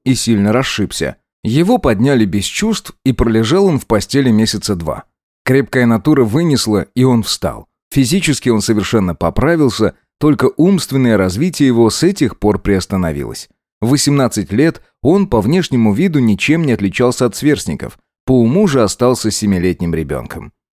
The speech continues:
Никакими просьбами и побоями его нельзя было заставить работать. По-прежнему он любил играть с детьми, лазить по деревьям и шалить,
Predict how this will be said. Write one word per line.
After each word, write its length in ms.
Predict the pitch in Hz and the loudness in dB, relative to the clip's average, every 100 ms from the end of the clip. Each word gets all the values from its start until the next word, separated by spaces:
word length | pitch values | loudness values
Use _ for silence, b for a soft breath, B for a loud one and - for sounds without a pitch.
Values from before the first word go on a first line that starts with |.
| - | -2
Никакими 580 | 135 127 113 120 101 76 | 0 0 0 0 0 -2
просьбами 680 | - 151 170 101 101 85 | -2 2 0 2 0 0
и 40 | 71 | -4
побоями 720 | - 71 139 165 127 101 - _ - | -6 -2 0 2 2 0 -4 _ -4
его 240 | 131 214 | 0 2
нельзя 380 | 196 117 87 127 | 2 0 0 0
было 200 | 117 107 | 2 0
заставить 500 | 92 - 85 90 - | 0 -2 -4 -4 -4
работать. 520 | 78 67 64 - - _ _ - | -4 -4 -10 -12 -16 _ _ -4
По-прежнему 600 | 113 185 220 131 113 98 | -2 2 2 2 2 2
он 80 | 95 | 0
любил 340 | 101 95 87 | 0 0 0
играть 260 | 82 87 73 | -2 -4 -4
с 40 | |
детьми, 520 | 73 71 190 156 139 _ - | -10 -8 -2 -2 -2 _ -2
лазить 360 | 143 185 113 - | 0 0 -2 -4
по 80 | |
деревьям 560 | 95 82 151 160 131 101 - | -4 0 2 2 0 -2 0
и 140 | 123 | 0
шалить, 720 | 143 165 180 143 107 92 - | 2 0 2 2 2 -2 -10